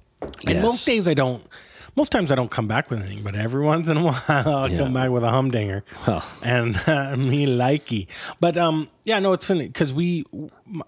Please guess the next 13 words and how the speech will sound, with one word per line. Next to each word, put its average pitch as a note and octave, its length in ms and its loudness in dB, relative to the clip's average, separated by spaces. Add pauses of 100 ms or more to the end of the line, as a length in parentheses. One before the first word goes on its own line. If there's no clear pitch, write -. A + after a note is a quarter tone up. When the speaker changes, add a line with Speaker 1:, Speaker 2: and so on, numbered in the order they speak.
Speaker 1:
uh, C#3 140 -2
growing D#3+ 340 0
up, A#2+ 160 -4
my A#2+ 160 0
family B2 380 -2
did A#2 340 -4
kind A#2+ 240 -2
of G#2+ 260 -4 (640)
Christmas D3 460 -2
Eve B2+ 220 -2
hors A#2 120 2
d'oeuvres A2+ 540 -2
or, G#2+ 140 -2